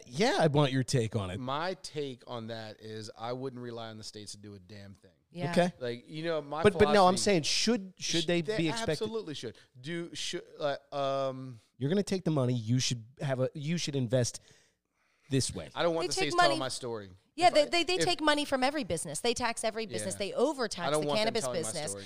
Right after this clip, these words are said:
Speaker 3: And
Speaker 2: I
Speaker 3: it
Speaker 2: wanna tell
Speaker 3: doesn't
Speaker 2: my
Speaker 3: mean
Speaker 2: story.
Speaker 3: that they need to educate
Speaker 1: Oh,
Speaker 3: about
Speaker 1: it
Speaker 3: private businesses, but I think they
Speaker 1: Just about cannabis, I mean.
Speaker 3: Yeah, I don't, I don't think
Speaker 1: Demystifying it,
Speaker 3: so.
Speaker 1: no?
Speaker 3: I don't think so, but they, I think you have something in that there is,
Speaker 2: My
Speaker 3: there is a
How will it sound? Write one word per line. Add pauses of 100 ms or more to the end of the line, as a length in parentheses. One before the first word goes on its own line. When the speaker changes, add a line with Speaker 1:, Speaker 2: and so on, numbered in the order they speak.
(140)
Speaker 3:
And
Speaker 2:
I
Speaker 3:
it
Speaker 2:
wanna
tell
Speaker 3:
doesn't
Speaker 2:
my
Speaker 3:
mean
Speaker 2:
story.
Speaker 3:
that
they
need
to
educate
Speaker 1:
Oh,
Speaker 3:
about
Speaker 1:
it
Speaker 3:
private
businesses,
but
I
think
they (120)
Speaker 1:
Just
about
cannabis,
I
mean. (100)
Speaker 3:
Yeah,
I
don't, (160)
I
don't
think
Speaker 1:
Demystifying
it,
Speaker 3:
so.
Speaker 1:
no?
Speaker 3:
I
don't
think
so,
but
they, (280)
I
think
you
have
something
in
that (400)
there
is, (580)
Speaker 2:
My
Speaker 3:
there
is
a